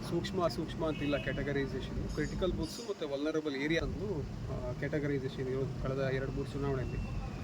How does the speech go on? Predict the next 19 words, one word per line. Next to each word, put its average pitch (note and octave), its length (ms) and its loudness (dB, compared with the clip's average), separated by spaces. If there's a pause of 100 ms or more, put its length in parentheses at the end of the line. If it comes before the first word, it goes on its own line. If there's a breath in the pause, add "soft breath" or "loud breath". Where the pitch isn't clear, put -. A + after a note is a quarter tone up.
(300)
So D3+ 80 2
ಕ್ರಿಟಿಕಲ್ಸ್ F3+ 520 2
ಅಂತ D#3+ 140 2
ಇನ್ನೂರ E3 300 4
ಎಂಬತ್ಮೂರು D3+ 680 4 (520)
ಬೂತ್ಸ್‌ಗಳನ್ನ D#3 380 0
ಕ್ಲಾಸಿಫೈ D3 500 0
ಮಾಡಿದ್ದೀವಿ. C3+ 480 -2 (540)
ಯಾರ್ಯಾರು E3 380 4
ಇಂಟಿಮಿಡೇಟರ್ಸು, D#3 840 2
ರೌಡಿ D3+ 280 6
ಶೀಟರ್ಸು D3 580 4
ಅಥವಾ - 440 4
ನ್ಯೂಸೆನ್ಸ್ D#3+ 480 6
ಮಾಂಗರ್ಸ್ D3 380 4
ಯಾರಿರ್ತಾರೆ C#3 760 4 (240)
ಅವರೆಲ್ಲರಿಗೂ E3+ 420 6
ಕೂಡ E3+ 180 2
ಈಗಾಗಲೇ D3+ 640 4